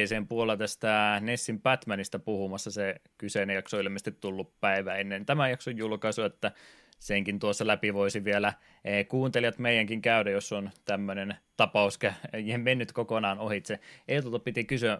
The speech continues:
mit-, mitenkä me selvittiin? Ol-, ootko sä antanut itseesi arvosanaa tuosta jaksosta?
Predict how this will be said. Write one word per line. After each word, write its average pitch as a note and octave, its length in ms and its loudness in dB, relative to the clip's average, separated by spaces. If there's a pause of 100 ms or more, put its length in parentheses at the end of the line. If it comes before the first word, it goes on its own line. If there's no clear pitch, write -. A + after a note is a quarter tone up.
(100)
mit-, A#2+ 200 -12
mitenkä C3+ 320 -2
me A#2 80 -4
selvittiin? G2 520 0
Ol-, G2+ 140 0
ootko A2 240 -6
sä A2 120 0
antanut A2 400 -2
itseesi A2 380 -2
arvosanaa G2+ 500 0
tuosta G2 380 -2
jaksosta? - 560 -2